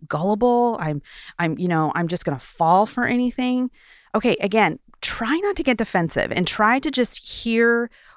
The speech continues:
what Scripture is saying, because this is just, this is a narrative here we have in Genesis of what happened. And he is just,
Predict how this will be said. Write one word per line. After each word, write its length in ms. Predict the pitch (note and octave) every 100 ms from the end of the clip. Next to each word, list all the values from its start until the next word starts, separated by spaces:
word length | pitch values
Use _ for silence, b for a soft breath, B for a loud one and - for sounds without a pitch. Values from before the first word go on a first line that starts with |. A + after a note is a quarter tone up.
| -
what 360 | F#3+ G3+ F#3 -
Scripture 520 | - - G#3+ G3+ A3+
is 120 | G3
saying, 280 | - G3+ E3+
because 260 | E3 G#3 F#3+
this 160 | D#4
is 100 | G#4+
just, 280 | - G3+ - _
this 180 | F#3+ B3
is 140 | F4+
a 60 | D4
narrative 640 | G3 F3 E3+ F3+ - - -
here 180 | E3+
we 120 | D3+ D#3
have 180 | E3
in 100 | D#3
Genesis 440 | D3+ C#3+ C3+ - E3
of 180 | D3+ D#3
what 160 | G#3
happened. 460 | F#3 D3+ - - - b b b b b b -
And 340 | F#3+ F3+ E3 - _ _ -
he 360 | - - G3+ F3+
is 160 | F3
just, 320 | D#3 F3+ -